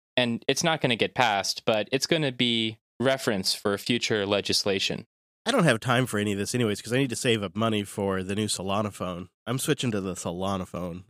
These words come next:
Speaker 2: and I'm gonna get the Solana <laughs> stack on my Android devices in the meantime.
Speaker 1: Oh, really? So tell me, Chris,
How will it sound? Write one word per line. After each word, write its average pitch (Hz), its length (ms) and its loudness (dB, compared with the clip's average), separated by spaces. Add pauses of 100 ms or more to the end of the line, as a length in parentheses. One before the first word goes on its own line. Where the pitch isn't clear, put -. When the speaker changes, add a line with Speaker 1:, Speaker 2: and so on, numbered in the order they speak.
Speaker 2:
and 131 140 2
I'm 131 60 2
gonna 135 220 2
get 127 200 0
the - 80 2
Solana 113 480 2
<laughs> - 60 0
stack 113 380 2
on 107 100 0
my 98 120 0
Android 107 340 0
devices 98 420 0
in 98 80 -4
the 90 80 -4
meantime. 92 460 -2 (800)
Speaker 1:
Oh, 151 160 4
really? 160 640 0 (180)
So 190 160 2
tell 247 200 0
me, 208 320 -2 (180)
Chris, 151 300 0